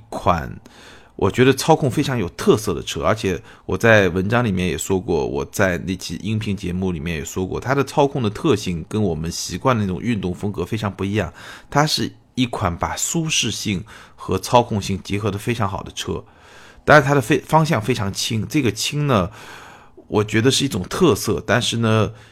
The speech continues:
也可能是一种你不太习惯的地方，就是它是非常轻，但是转向呢又非常的敏捷，所以给你的感觉你可能会不太习惯，你会觉得这个车的转向可能太敏捷了。如果你是一个驾驶爱好者，其实要适应这种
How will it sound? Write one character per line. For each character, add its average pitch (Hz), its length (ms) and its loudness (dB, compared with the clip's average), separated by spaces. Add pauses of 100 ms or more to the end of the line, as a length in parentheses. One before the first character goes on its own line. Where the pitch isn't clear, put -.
(140)
也 110 300 4
可 - 280 2
能 92 180 0
是 101 180 -2
一 107 60 0
种 95 180 -2
你 90 80 -2
不 101 140 -4
太 113 140 -2
习 - 160 -6
惯 123 160 2
的 98 80 0
地 78 120 -10
方， - 220 -14 (300)
就 131 120 0
是 120 80 -4
它 143 240 0
是 143 320 -2 (380)
非 170 160 0
常 139 180 0
轻， 143 340 -2
但 143 160 2
是 123 120 -2
转 92 260 -4
向 120 200 -2
呢 120 60 0
又 117 140 2
非 131 160 -2
常 117 180 -4
的 113 120 2
敏 92 260 -2
捷， 85 320 -8 (240)
所 - 180 0
以 139 120 2
给 117 240 0
你 143 100 -2
的 139 80 6
感 90 260 0
觉 92 120 -2
你 101 120 0
可 101 120 -6
能 98 80 -2
会 113 100 0
不 110 100 -6
太 113 80 2
习 110 200 -4
惯， 107 180 0
你 98 60 -4
会 113 120 -2
觉 107 140 -2
得 107 100 0
这 117 140 -4
个 107 100 0
车 107 220 -2
的 107 180 0 (140)
转 90 180 -4
向 113 140 -2
可 107 100 -4
能 95 120 -2
太 139 180 -2
敏 87 220 -4
捷 78 180 -10
了。 73 160 -8 (360)
如 - 100 0
果 160 100 6
你 131 100 2
是 135 160 0
一 135 40 4
个 139 80 4
驾 135 200 6
驶 107 140 0
爱 120 140 6
好 95 160 0
者， 80 180 -6
其 - 160 -8
实 107 160 -2
要 120 100 2
适 110 200 -2
应 104 100 -2
这 101 100 -4
种 92 160 -2